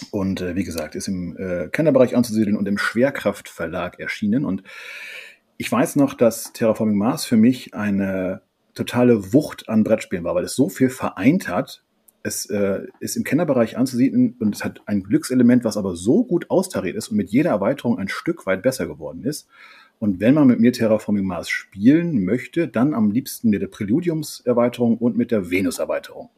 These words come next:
Worum geht's in Terraforming Mars? Wir sind ein Konzern. Und es ist ein sehr schönes asymmetrisches Spiel. Es sei denn, man nimmt die Anfangsvariante, dann ist, hat jeder den gleichen Konzern, aber in der fortgeschrittenen Variante hat, äh,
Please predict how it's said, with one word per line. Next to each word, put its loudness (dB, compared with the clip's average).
Worum 8
geht's 6
in 2
Terraforming 0
Mars? -6
Wir 4
sind -2
ein -2
Konzern. -4
Und 2
es 2
ist -4
ein 0
sehr 4
schönes -4
asymmetrisches 0
Spiel. 2
Es -2
sei 2
denn, 2
man 2
nimmt -2
die -6
Anfangsvariante, 2
dann 0
ist, -10
hat -10
jeder -6
den -8
gleichen -2
Konzern, 0
aber 0
in -4
der -8
fortgeschrittenen 0
Variante -4
hat, -14
äh, 0